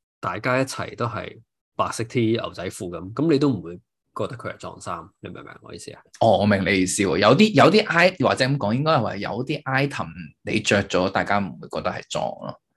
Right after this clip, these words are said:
Speaker 2: 但係如果嗰件 item 唔係好大路嘅，個款係特別少少嘅，即係唔係啲好 classic 嘅 item，即係例如白 T 或者牛仔褲，噉其實嗰就會容易出現撞衫嘅尷尬咯。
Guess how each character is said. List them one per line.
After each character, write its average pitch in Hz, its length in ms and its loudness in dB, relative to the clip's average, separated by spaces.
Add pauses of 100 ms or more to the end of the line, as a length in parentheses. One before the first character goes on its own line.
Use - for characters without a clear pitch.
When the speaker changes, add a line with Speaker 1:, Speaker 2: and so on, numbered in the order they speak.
(400)
Speaker 2:
但 107 180 6
係 110 220 8
如 110 40 10
果 139 220 8
嗰 143 40 8
件 107 100 2
item 127 340 2
唔 92 160 -6
係 82 140 0
好 101 200 0
大 90 220 2
路 71 260 -2
嘅， 76 160 -4 (320)
個 117 120 4
款 101 240 2
係 117 180 2
特 - 220 -6
別 95 260 -2
少 - 160 -2
少 - 80 -8
嘅， - 320 -8 (540)
即 - 100 4
係 123 60 6
唔 101 40 2
係 95 140 4
啲 127 80 6
好 113 80 4
classic 117 400 2
嘅 101 300 -2
item， 87 200 -8
即 139 100 0
係 117 100 2
例 67 60 -2
如 - 60 -10
白 - 220 -6
T 104 240 -4
或 82 100 -4
者 90 120 -4
牛 69 120 -8
仔 - 180 -10
褲， - 300 -10
噉 107 220 0
其 104 80 2
實 - 240 0
嗰 87 160 0
就 - 220 0
會 87 180 -2
容 85 300 -2
易 80 120 0
出 - 140 0
現 82 300 -2
撞 71 260 -4
衫 90 160 0
嘅 71 80 -6
尷 - 220 -8
尬 - 260 -8
咯。 - 220 -18